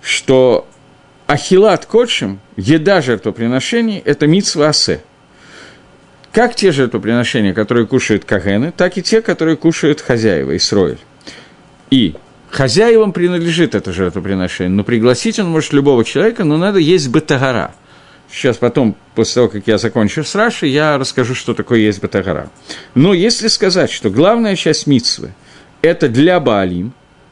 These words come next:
именно чтобы хозяева ели, то правильно будет сказать, что человек, который не является хозяином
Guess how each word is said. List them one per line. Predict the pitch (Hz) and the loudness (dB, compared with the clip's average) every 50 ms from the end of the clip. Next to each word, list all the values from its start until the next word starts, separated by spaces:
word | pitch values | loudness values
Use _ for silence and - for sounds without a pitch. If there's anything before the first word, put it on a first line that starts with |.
| _ _ - | _ _ -2
именно | - 180 190 175 143 123 | 0 2 2 2 0 -2
чтобы | 113 - - 135 131 135 | -2 -2 -2 0 0 0
хозяева | - - 147 127 107 110 98 90 90 92 101 | 0 0 0 0 2 2 2 2 0 0 0
ели, | 101 104 110 123 127 135 135 - _ - - - - - _ - | -2 -2 -2 -4 -6 -8 -12 -16 _ -20 -20 -20 -20 -20 _ -2
то | - 254 | -2 -2
правильно | - - 190 240 254 254 240 233 220 | 0 2 0 2 2 0 0 0 0
будет | 214 226 202 202 | -2 -2 -4 -4
сказать, | - - - 190 175 180 180 165 | -6 -4 -2 -2 0 0 0 -2
что | - - - 107 | -2 -2 -6 -6
человек, | - - 131 143 208 214 - | -4 0 0 2 2 0 0
который | - 160 - - 143 131 131 | -2 -4 -2 0 2 4 4
не | 135 165 208 254 302 277 254 | 6 6 6 4 4 2 2
является | 226 185 180 180 165 151 135 - - - 123 | 2 2 2 4 4 4 2 2 0 -4 -4
хозяином | - - 139 123 110 120 139 127 117 101 90 82 71 65 64 | -2 -2 -2 -2 0 0 0 0 0 -2 -4 -4 -6 -10 -12